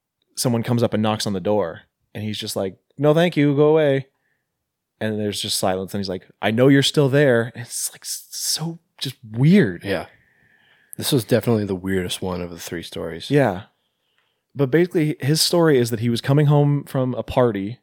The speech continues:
Speaker 2: Mm-hmm.
Speaker 1: and he's driving through the woods, and he ends up hitting something.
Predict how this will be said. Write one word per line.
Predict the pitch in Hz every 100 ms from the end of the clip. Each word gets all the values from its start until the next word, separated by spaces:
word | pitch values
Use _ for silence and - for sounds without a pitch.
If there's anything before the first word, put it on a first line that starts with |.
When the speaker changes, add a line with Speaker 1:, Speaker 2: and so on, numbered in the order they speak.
| -
Speaker 2:
Mm-hmm. | 92 95 90
Speaker 1:
and | 104
he's | 107
driving | 98 113 113 120
through | 120 110
the | 95
woods, | 98 104 87 92 - - _ _ _ _ _ -
and | 107
he |
ends | 117 120
up | 101
hitting | - 143 143
something. | - 90 - 67 -